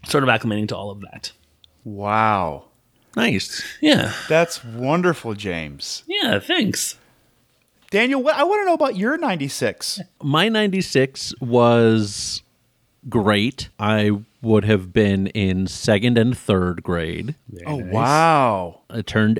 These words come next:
Speaker 3: eight in ninety-six, which means that I had a couple of very important firsts that year.
Speaker 1: Okay.
Speaker 3: First time that I went to Disney World.
Speaker 1: Nice.
Speaker 2: Whoa.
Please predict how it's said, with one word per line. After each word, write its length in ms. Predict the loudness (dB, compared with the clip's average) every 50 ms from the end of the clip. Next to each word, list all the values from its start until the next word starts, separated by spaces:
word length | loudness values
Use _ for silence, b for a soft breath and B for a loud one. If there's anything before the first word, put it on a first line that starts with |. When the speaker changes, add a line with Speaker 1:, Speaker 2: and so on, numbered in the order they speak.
| -2 _ _
Speaker 3:
eight 460 | 0 2 2 2 0 -4 -6 -12 -14 -16 _ _ _ _ _ _ _ _ _ _ -20 _ 0
in 220 | 2 2 4 4
ninety-six, 920 | 4 4 4 2 2 0 -2 -2 0 0 0 0 0 -2 -6 -10 -10 -8 -6
which 380 | -4 0 0 0 0 0 -2 -2
means 760 | 0 2 2 2 2 4 4 4 4 2 2 0 -4 -6 -12
that 260 | -8 -2 0 2 2
I 80 | 2 2
had 320 | 2 2 2 2 0 -2
a 80 | -4 -6
couple 340 | -2 -2 0 0 0 -2 -2
of 100 | 0 0
very 280 | 0 2 2 2 0
important 400 | 0 0 0 -2 -2 -2 -6 -8
firsts 640 | -10 -6 -2 0 0 0 -2 -4 -8 -10 -10 -4 -2
that 240 | 0 0 0 -2
year. 320 | -4 -4 -4 -4 -4 -6 -8 B B B B -12
Speaker 1:
Okay. 180 | -10 -6 -2
Speaker 3:
First 320 | 0 0 0 0 -2 -8 -4
time 420 | -2 0 0 2 0 -2 -2 -4 -8 _ _ -2
that 120 | 0 2
I 80 | 2 2
went 200 | 0 -2 -4 -2
to 120 | -2 -2
Disney 440 | 0 0 0 0 0 0 -2 -2 -2
World. 460 | -4 -6 -8 -8 -8 -6 -6 -6 -6
Speaker 1:
Nice. 460 | -6 -6 -4 -2 0 0 0 2 2 0
Speaker 2:
Whoa. 1040 | 0 2 2 0 0 2 2 2 2 2 2 2 2 2 0 0 -2 -4 -4 -8